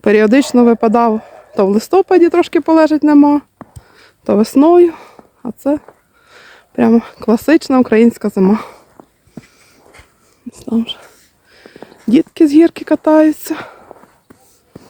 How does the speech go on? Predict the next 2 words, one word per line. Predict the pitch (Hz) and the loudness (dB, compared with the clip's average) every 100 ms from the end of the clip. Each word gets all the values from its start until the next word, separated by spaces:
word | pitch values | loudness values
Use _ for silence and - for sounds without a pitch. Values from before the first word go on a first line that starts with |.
| _ _ _ _ _ _ _ _ - - - _ _ _ _ _ _ - _ _ _ _ - _ _ _ - | _ _ _ _ _ _ _ _ -20 -20 -20 _ _ _ _ _ _ -20 _ _ _ _ -20 _ _ _ -4
Принаймні | 220 226 240 233 | 2 4 4 4
намагаються. | 226 214 214 233 262 262 - 247 | 4 2 0 0 0 0 -4 -10